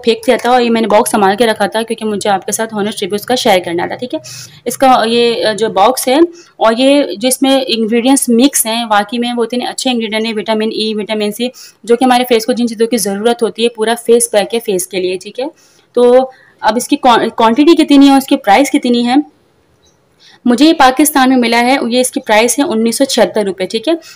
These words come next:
और मुझे पाकिस्तान में मिला है उन्नीस सौ का। मैंने उन्नीस सौ का इसको बाय किया है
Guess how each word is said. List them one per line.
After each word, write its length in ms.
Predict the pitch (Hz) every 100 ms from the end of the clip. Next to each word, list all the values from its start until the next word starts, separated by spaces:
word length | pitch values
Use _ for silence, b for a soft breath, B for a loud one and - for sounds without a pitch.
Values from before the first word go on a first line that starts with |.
| B
और 100 | 220
मुझे 220 | 233 233
पाकिस्तान 580 | 285 247 226 247 - 226
में 80 | 247
मिला 200 | 233 220
है 120 | 233
उन्नीस 360 | 277 208 226 214
सौ 120 | 185
का। 200 | 170 170 - b b
मैंने 160 | - 226
उन्नीस 260 | 226 262
सौ 100 | 269
का 100 | 254
इसको 220 | 240 - 247
बाय 240 | 185 185
किया 300 | 226 226 220
है 200 | 214 254